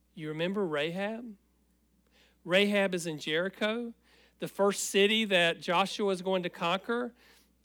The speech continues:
Seven times around the wall, the walls come tumbling down. You know the song, the story. But before, Joshua sent spies in. And these two spies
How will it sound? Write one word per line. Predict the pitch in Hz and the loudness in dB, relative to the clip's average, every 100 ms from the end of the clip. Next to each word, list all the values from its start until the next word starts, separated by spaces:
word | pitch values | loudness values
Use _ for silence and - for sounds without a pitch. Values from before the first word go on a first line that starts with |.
| _ | _
Seven | - - 139 156 | -10 -6 -6 -6
times | 160 156 156 | -4 -2 -2
around | 156 160 160 | -2 0 0
the | 156 | 0
wall, | 156 160 160 | 4 4 4
the | 156 | 0
walls | 147 151 147 | -2 -2 -4
come | - 156 | -6 -8
tumbling | 175 170 165 165 | -6 -6 -6 -4
down. | 160 160 151 | -2 -2 -4
You | 160 | -4
know | 156 | -4
the | 156 151 | -4 -6
song, | 160 156 165 160 | -2 -2 -4 -6
the | 151 | -8
story. | - 160 165 185 - - - - - - _ _ _ _ _ _ | -4 0 0 -2 -10 -20 -20 -20 -20 -20 _ _ _ _ _ _
But | 196 185 180 | 6 6 6
before, | 185 - 214 247 254 208 208 208 180 - _ _ _ _ _ _ _ _ _ _ - | -2 0 4 8 10 10 8 6 -2 -16 _ _ _ _ _ _ _ _ _ _ -2
Joshua | 196 208 - 202 | 2 4 2 -2
sent | - 220 202 196 - _ - | 0 2 4 2 0 _ -10
spies | - 220 226 202 160 165 | -2 6 8 6 4 -2
in. | 143 143 147 - _ _ _ _ _ _ - | -4 -6 -14 -20 _ _ _ _ _ _ -2
And | 196 | 2
these | 233 - | 2 2
two | - 254 | 0 0
spies | - - 269 254 196 175 170 - | 0 2 6 8 8 4 2 -4